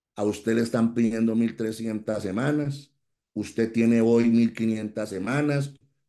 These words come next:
pues vamos a verificar si de verdad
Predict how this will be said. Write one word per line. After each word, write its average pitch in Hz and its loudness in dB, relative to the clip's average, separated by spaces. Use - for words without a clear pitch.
pues 143 4
vamos 185 2
a 190 8
verificar 147 -2
si - 0
de 107 4
verdad 101 -2